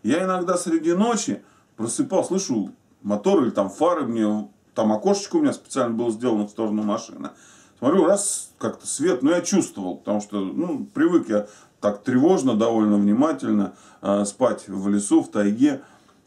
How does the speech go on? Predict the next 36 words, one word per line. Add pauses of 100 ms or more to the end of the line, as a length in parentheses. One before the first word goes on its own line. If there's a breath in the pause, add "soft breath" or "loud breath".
(380)
Встань,
смотрю,
оп, (100)
кто-то
на
делянку
заезжает.
Все,
подъехали
к
машине. (400 soft breath)
Стою,
смотрю,
сигнализация
сработает
или
нет.
Думаю,
ну
а
че, (260 loud breath)
щас
они
вдарят
вам
поленом,
палкой
по
стеклу, (400 loud breath)
ну, (480)
и
уедут.
Ну,
спугну
я
их.